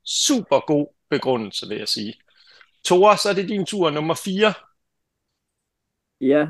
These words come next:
Speaker 2: øhm, of all time, der ligger de, øh,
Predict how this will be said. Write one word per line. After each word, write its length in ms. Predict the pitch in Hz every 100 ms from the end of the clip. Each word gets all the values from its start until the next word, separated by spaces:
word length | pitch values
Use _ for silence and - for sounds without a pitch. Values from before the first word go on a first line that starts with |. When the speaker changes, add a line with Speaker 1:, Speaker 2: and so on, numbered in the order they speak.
| 175 _ 139
Speaker 2:
øhm, 680 | 139 131 123 117 120 113 -
of 120 | 135
all 240 | 139 180 190
time, 440 | - 139 139 147 147
der 120 | 160
ligger 240 | 139 120
de, 200 | 113 117
øh, 360 | 110 107 98